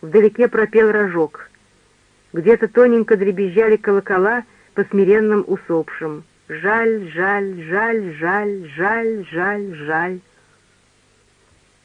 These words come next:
Коршун со сломанным крылом волочился в темноте. Пелеле стало страшно. Сердитая жалоба раненой птицы показалась ему дурным знаком.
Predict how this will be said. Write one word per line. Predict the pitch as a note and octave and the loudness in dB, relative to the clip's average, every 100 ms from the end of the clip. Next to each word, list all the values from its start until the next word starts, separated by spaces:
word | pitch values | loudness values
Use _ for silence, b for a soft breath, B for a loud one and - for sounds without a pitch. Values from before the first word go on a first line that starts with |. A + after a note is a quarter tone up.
| _ _ _ - | _ _ _ 2
Коршун | A3+ C#4 - B3+ A#3+ | 4 4 2 -2 -2
со | A#3 A3 | -2 -4
сломанным | G#3 B3 A3+ A3 G#3+ | 0 2 4 2 2
крылом | G#3+ G#3 G#3+ A#3+ | 2 4 4 2
волочился | G3 F#3 F3+ G3 G3 G3 | 0 0 0 -2 -2 -4
в | F#3 - | -8 -6
темноте. | F3+ F3 E3 - B2+ B2+ _ _ _ _ _ _ _ _ _ _ _ | -6 -4 -6 -8 -10 -12 _ _ _ _ _ _ _ _ _ _ _
Пелеле | G3+ F#3 F#3 F#3 | 2 2 0 -2
стало | - F3 E3 - | -4 -4 -4 -6
страшно. | - E3 D3 - B2+ C#3+ _ _ _ _ _ _ _ _ - | -6 -4 -6 -10 -16 -16 _ _ _ _ _ _ _ _ -2
Сердитая | G#3 E3+ G3+ G3 F#3+ E3+ | -2 0 -2 0 0 0
жалоба | F#3+ F#3 F3 F3 | 0 0 0 -2
раненой | F#3+ F#3+ F#3 F3+ | -2 -2 -2 -4
птицы | - G#3 - F3+ | -4 -6 -6 -8
показалась | F3 F3+ E3 F#3 F#3 - | -6 -4 -2 0 -2 -2
ему | F#3+ F#3+ | -2 -2
дурным | F3+ F3+ F#3 F3+ | -2 -2 -2 -2
знаком. | E3+ F#3+ E3 - B2+ | -2 -2 -2 -6 -12